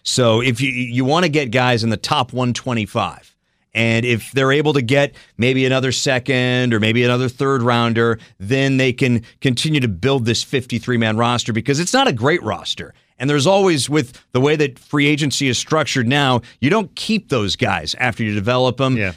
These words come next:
Speaker 1: You're constantly losing third and fourth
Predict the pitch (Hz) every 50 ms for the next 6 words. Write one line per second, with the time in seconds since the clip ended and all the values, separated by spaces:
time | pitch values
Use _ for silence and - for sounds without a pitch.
0 | - _ - 113 135 135 - - - 190 208 202 185 - 180 160 147 143 139 131
1 | 139 151 156 135 117 127 113 101 - - - 156 156 156 143 135 123 113 113 -
2 | - 147 143 131 123 110